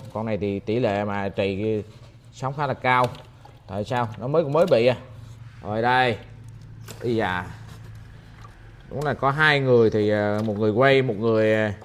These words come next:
ờ, ấy cho Phước thì ok hơn. Còn nay vợ đi làm rồi, vợ đi làm, ờ, có mấy clip vừa rồi thì vợ quay giùm, khá là đẹp. Giờ clip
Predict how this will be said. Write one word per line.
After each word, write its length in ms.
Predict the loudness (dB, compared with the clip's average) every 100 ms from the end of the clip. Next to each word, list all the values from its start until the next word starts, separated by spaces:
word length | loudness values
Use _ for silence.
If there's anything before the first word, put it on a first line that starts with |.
| -20 -20 -20 -20 -20 -20 _ _ -14
ờ, 260 | -4 -2 0
ấy 180 | 0 0
cho 100 | 2
Phước 200 | 2 4
thì 60 |
ok 200 | 4 4
hơn. 360 | 6 6 6 2
Còn 120 | 0
nay 200 | 0 2
vợ 320 | 4 2 2 2
đi 100 | 4
làm 360 | 6 6 4
rồi, 320 | 0 0 0 0
vợ 220 | 0 0
đi 80 | 0
làm, 360 | 0 -2 -4
ờ, 220 | -6 -8 -8
có 80 | -4
mấy 140 | -2
clip 240 | 2 2
vừa 100 | 4
rồi 160 | 4 4
thì 100 | 2
vợ 200 | 0 0
quay 240 | 0 2
giùm, 160 | 2 0 -6 -18 -10
khá 140 | -6
là 60 | -2
đẹp. 240 | -4 -6 -12 -20 -20 -20 -20 -20 -12
Giờ 160 | -10 -8
clip 240 | -4 -2